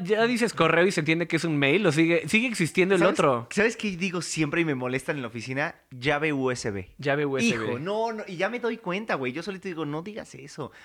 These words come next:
Speaker 2: Di, pues, "Pásame tu U S B", ¿no?
Speaker 1: Tu U S B. Sí. Oye, es
Speaker 2: A
Speaker 1: que
Speaker 2: ver,
Speaker 1: antes
Speaker 2: perdón,
Speaker 1: había
Speaker 2: te
Speaker 1: páginas
Speaker 2: interrumpí.
Speaker 1: amarillas.
Speaker 2: Te interrumpí.
Speaker 1: <laughs>
Speaker 2: Tienes toda la razón. A lo mejor sí.
Speaker 1: Es que somos de otra
Speaker 2: Ya,
Speaker 1: época.
Speaker 2: ya está grande.
Speaker 1: Ya,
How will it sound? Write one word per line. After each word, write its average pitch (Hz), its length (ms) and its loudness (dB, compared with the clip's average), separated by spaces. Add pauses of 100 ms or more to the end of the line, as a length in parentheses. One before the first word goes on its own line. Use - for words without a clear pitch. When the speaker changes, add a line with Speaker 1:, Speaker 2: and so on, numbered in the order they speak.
(120)
Speaker 2:
Di, 160 100 0
pues, 165 180 -10
"Pásame 170 280 -4
tu 160 140 -2
U 165 40 2
S 165 160 -6
B", 180 220 -4
¿no? 139 180 -12
Speaker 1:
Tu 131 140 -8
U 127 60 -2
S 127 180 -6
B. 120 160 -8
Sí. 226 300 0 (280)
Oye, 151 340 4
es - 40 -2
Speaker 2:
A - 20 4
Speaker 1:
que 139 60 2
Speaker 2:
ver, 156 80 6
Speaker 1:
antes 202 60 4
Speaker 2:
perdón, 196 100 4
Speaker 1:
había 196 160 6
Speaker 2:
te 220 60 6
Speaker 1:
páginas 202 260 4
Speaker 2:
interrumpí. 185 160 2
Speaker 1:
amarillas. 190 520 4
Speaker 2:
Te 165 120 0
interrumpí. 165 320 4
Speaker 1:
<laughs> - 0 -
Speaker 2:
Tienes 190 260 2
toda 202 120 2
la 160 100 2
razón. 123 260 -2
A 123 60 0
lo 131 100 0
mejor 151 240 -4
sí. 131 220 -6 (400)
Speaker 1:
Es 127 120 -14
que - 100 -18
somos 170 200 -6
de 165 60 -6
otra - 160 -4
Speaker 2:
Ya, - 20 2
Speaker 1:
época. 135 220 -4
Speaker 2:
ya 104 60 0
está 135 120 -4
grande. 127 420 -6
Speaker 1:
Ya, 117 360 0